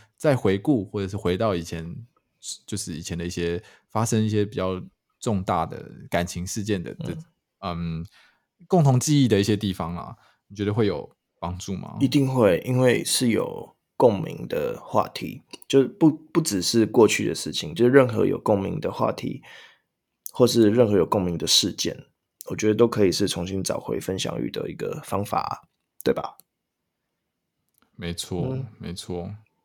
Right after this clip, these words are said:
Speaker 2: 对啊。
Speaker 1: 所以愿大家都可以找到一个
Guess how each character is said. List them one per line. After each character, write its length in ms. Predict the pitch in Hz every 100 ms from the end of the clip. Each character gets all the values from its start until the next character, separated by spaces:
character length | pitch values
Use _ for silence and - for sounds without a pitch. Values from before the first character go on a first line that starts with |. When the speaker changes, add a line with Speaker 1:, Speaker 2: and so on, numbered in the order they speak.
| _
Speaker 2:
对 100 | 101
啊。 220 | - - - _ _ _ _ _ _ _ _ _ _
Speaker 1:
所 380 | _ - - 90
以 520 | 92 92 87 87 98 135
愿 240 | 139 123
大 100 | 117 110
家 140 | 107
都 120 | 110
可 100 | 104
以 60 | 95
找 160 | 82
到 160 | 90 92
一 100 | 87
个 540 | - 92 87 90 113